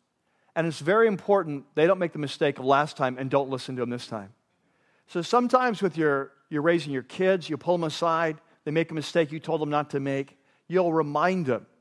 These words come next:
"Hey, I told you this." And it's not to, like, rub it in.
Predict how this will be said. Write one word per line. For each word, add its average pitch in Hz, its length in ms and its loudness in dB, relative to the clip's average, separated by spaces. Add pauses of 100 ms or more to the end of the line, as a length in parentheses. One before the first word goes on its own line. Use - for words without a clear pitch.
(480)
"Hey, 165 100 4
I 131 100 2
told 185 400 -2
you 127 120 -8
this." 113 240 -4
And 185 80 -2
it's 160 100 -6
not 233 160 0
to, 202 80 0
like, 151 240 -2
rub 147 280 4
it 139 60 0
in. 135 380 0